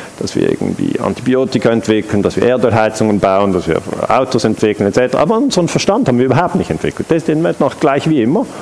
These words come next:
Und jeder hat so einen Verstand, das ist ein Hund, und der springt den anderen Hund sofort an. Ja, wird überhaupt nicht da-, darauf geachtet, dass man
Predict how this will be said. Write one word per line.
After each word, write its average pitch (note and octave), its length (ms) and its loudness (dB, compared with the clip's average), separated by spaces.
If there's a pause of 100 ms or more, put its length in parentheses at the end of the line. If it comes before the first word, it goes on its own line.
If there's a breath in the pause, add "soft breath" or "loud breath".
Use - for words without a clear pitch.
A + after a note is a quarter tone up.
(300 loud breath)
Und C3+ 200 0 (180)
jeder E3 260 2
hat C3+ 100 -2
so C3+ 80 2
einen B2 100 2
Verstand, B2+ 560 0
das A2 120 0
ist A#2 60 -2
ein A2 100 2
Hund, C#3+ 240 2
und D3+ 100 0
der B2 80 2
springt F3 380 0
den B2 100 4
anderen B2+ 300 2
Hund C#3 180 0
sofort - 320 0
an. D#2+ 220 0 (260)
Ja, A2 220 0 (100)
wird C3 140 2
überhaupt C#3 480 2
nicht D#3 240 0
da-, B2 160 2
darauf A2+ 340 0
geachtet, C3+ 560 0
dass B2+ 140 -2
man G#2+ 180 2